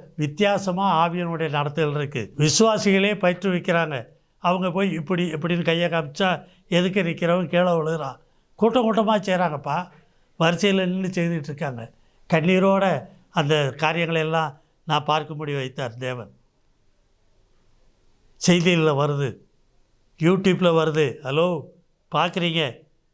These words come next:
அப்ப என்ன நடந்துகிட்டு இருக்கு? நம்ம அதுல பிரியப்பட்டு இருக்கோம். உள்ளான மனுஷன்ல. உள்ள பலப்படணும். ஆவியானவர் யா-,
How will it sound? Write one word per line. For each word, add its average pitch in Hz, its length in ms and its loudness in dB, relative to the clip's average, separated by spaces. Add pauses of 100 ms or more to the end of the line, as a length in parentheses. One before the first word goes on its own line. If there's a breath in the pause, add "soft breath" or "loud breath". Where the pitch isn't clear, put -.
(520)
அப்ப 170 300 -2
என்ன 196 260 0
நடந்துகிட்டு 208 420 2
இருக்கு? 180 260 -4
நம்ம 175 280 0
அதுல 196 260 2
பிரியப்பட்டு 208 460 -2
இருக்கோம். 165 320 -2
உள்ளான 247 480 2
மனுஷன்ல. 180 500 -6 (520)
உள்ள 240 260 4
பலப்படணும். 180 680 2
ஆவியானவர் 196 380 2
யா-, 175 200 -2